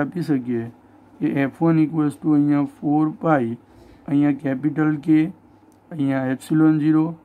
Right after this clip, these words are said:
અહીંયા ક્યુ વન, ક્યુ ટુ divided by R square. તો આ રીતે પણ આપણે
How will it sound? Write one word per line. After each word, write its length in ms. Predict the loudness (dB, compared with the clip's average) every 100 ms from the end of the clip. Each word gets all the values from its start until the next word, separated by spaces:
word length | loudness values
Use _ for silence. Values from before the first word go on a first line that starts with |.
| -20 _ _ _
અહીંયા 340 | -10 -4 -2 -4
ક્યુ 340 | -6 -2 2 4
વન, 260 | 2 2 -4 -12 _ _ _ -4
ક્યુ 140 | -2
ટુ 220 | 0 2 2 2 -4 _ _ _
divided 500 | -6 -2 0 0 0 0
by 200 | 2 2 2 -2 -14 _ _ -12
R 180 | -10 -10 -12
square. 320 | -14 -12 -14 -18 -20 -20 -20 -20 -20 -20 0
તો 80 | 4
આ 140 | 4
રીતે 280 | 2 0 -2
પણ 240 | 0 0
આપણે 440 | 2 2 2 0